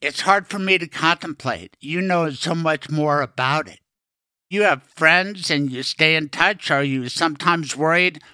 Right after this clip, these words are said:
"Oh my gosh, I hope nobody's listening. I hope this doesn't get them in trouble"? And it's kind of like what you said about Colorado and freedom. I mean, you and I are talking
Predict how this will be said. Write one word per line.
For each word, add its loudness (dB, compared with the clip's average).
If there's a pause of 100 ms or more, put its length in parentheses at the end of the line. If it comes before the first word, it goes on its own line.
(280)
"Oh 0
my 0
gosh, 0
I 2
hope 0
nobody's -4
listening. -4
I 0
hope -4
this -4
doesn't -2
get 0
them 0
in -2
trouble"? 0 (400)
And 0
it's -4
kind 4
of -8
like 6
what 4
you -4
said 2
about 4
Colorado 2
and -6
freedom. 0 (480)
I 2
mean, 2
you 2
and 6
I 6
are 4
talking 2